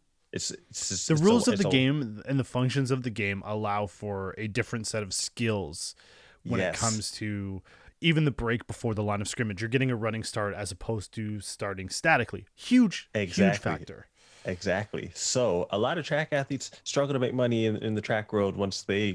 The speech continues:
Speaker 1: come out of college. You know what I'm saying? So they wanna, they wanna try and use their speed to go in, into the N F L. It's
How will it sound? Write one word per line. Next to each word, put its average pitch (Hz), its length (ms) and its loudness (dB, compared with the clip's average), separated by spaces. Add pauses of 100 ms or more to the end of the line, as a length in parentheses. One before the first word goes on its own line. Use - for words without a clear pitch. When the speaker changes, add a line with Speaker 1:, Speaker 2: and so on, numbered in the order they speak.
(100)
Speaker 1:
come 95 140 -6
out 82 100 0
of 90 80 -6
college. 87 520 -4 (120)
You - 180 -4
know 90 60 0
what 90 40 2
I'm 90 40 -4
saying? 98 280 0
So 90 280 -2 (600)
they 110 120 2
wanna, 104 520 0 (180)
they 107 100 2
wanna 110 260 2
try 98 180 0
and 90 180 -2 (120)
use 95 220 -2
their 98 100 0
speed 90 280 -4
to 92 60 -4
go 87 120 0
in, 87 240 -2
into 92 180 -4
the 85 80 0
N 87 80 0
F 85 160 -2
L. 85 180 0
It's - 160 -14